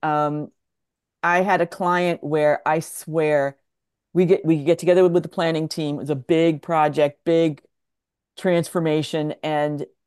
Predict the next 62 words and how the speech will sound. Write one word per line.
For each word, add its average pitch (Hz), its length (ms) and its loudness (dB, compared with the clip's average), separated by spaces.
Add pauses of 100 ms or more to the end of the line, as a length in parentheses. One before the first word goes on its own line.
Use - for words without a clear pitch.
(140)
one 170 320 -2
of 185 100 2
the 175 80 2
biggest 175 320 0
topics 165 440 -4
was, 147 340 -2 (540)
"What 180 200 4
do 202 60 0
you 208 160 6
think?" 196 400 0
And 147 100 -4
they 147 120 0
named 151 320 0
the 151 60 2
leader. 143 460 0 (120)
"What, 156 340 -2
what 143 120 -4
do 160 60 4
you 170 80 4
think 170 200 -4
she - 140 -6
wants?" 135 280 -4
"I 185 60 0
think 269 240 2
she 285 140 -2
wants 196 300 -2
this." - 440 0 (400)
"Well, 185 420 4 (160)
so-and-so 277 500 4
said 214 200 0
they 208 80 2
had 214 120 0
a 190 40 -4
conversation 202 600 -2
with 170 120 2
her 165 80 2
where 160 120 2
she 196 140 -6
mentioned 180 400 -2
this. 165 240 2
So 160 100 0
it 147 100 -2
sounds 196 280 -2
like 180 240 0 (400)
probably 220 320 2
want, 170 280 0
want 165 300 -2
more 175 200 4
of 147 160 -2
this." 170 480 -2 (380)
"I 185 80 -2
don't, 262 160 0
I 208 60 2
don't 277 180 2
think 302 140 2
she 269 120 -4
likes 262 300 0
it." - 100 -6
I 226 60 2
mean, 240 160 4
they 240 160 4
guessed - 580 -2